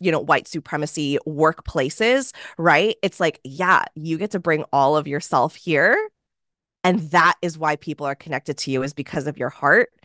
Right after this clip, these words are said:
And when you show up, it's because it feels so alive and juicy,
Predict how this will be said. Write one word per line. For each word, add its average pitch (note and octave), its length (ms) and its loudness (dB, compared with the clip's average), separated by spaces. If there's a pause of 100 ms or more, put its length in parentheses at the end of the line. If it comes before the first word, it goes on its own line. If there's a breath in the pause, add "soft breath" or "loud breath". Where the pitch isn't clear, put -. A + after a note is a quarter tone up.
(180 soft breath)
And D3+ 100 0
when D3+ 100 2
you D3+ 80 -2
show D3 260 -2
up, F3 300 2
it's F3+ 140 -4
because D3+ 260 -10
it - 60 -12
feels D#3 240 -2
so D#3 160 -4
alive C#3+ 500 4
and D#3 120 -4
juicy, G3 680 -6